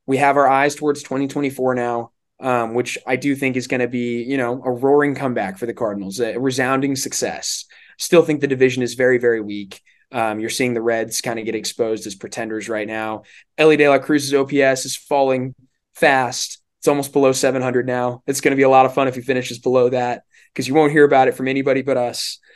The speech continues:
Um, but yeah, you know, that's all we've got for you today. Uh, thanks so much for tuning in. Um, please, if you have any questions, like, again, we'd love to answer them. We'd love to talk. Um, just comment below on YouTube or, you know,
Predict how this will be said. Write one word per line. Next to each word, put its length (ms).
Um, 540
but 260
yeah, 400
you 140
know, 240
that's 200
all 120
we've 140
got 280
for 120
you 120
today. 580
Uh, 220
thanks 240
so 80
much 140
for 100
tuning 340
in. 440
Um, 220
please, 320
if 100
you 80
have 120
any 100
questions, 560
like, 180
again, 360
we'd 120
love 180
to 80
answer 300
them. 200
We'd 120
love 160
to 60
talk. 480
Um, 380
just 180
comment 320
below 480
on 220
YouTube 720
or, 640
you 100
know, 240